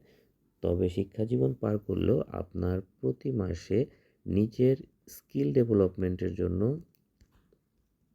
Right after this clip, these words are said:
একটা বাজেট রাখা উচিত।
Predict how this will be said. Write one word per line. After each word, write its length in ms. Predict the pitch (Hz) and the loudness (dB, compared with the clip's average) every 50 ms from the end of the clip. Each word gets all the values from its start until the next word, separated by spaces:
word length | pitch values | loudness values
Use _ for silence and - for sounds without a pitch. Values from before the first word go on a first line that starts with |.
| _ _ _ _ _ _ _ _ _ _ _ _ _ _ _ _ _ _ _ _ _ _ _ _ _ _ _ _ _ | _ _ _ _ _ _ _ _ _ _ _ _ _ _ _ _ _ _ _ _ _ _ _ _ _ _ _ _ _
একটা 240 | 85 87 - 90 | -12 -6 -4 -4
বাজেট 440 | 87 90 82 80 90 92 85 90 - | -2 0 0 0 0 0 -2 -2 -2
রাখা 300 | 82 82 85 - - 85 | -4 -4 -4 -4 -6 -4
উচিত। 300 | 78 78 78 - - 82 | -4 -4 -6 -8 -14 -16